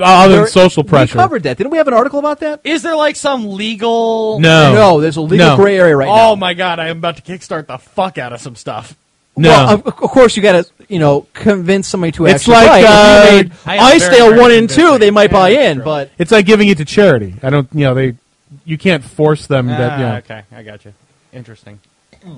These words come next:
Speaker 1: Actually, the,
Speaker 2: I
Speaker 1: well,
Speaker 2: can give you
Speaker 1: whatever.
Speaker 2: an, I can give you an example.
Speaker 1: Yeah, it's like charity.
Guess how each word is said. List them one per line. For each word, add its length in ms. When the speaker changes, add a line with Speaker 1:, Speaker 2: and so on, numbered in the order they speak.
Speaker 1:
Actually, 240
the, 180
Speaker 2:
I 80
Speaker 1:
well, 0
Speaker 2:
can 0
give 20
you 120
Speaker 1:
whatever. 220
Speaker 2:
an, 80
I 60
can 120
give 120
you 60
an 40
example. 340
Speaker 1:
Yeah, 100
it's 100
like 120
charity. 280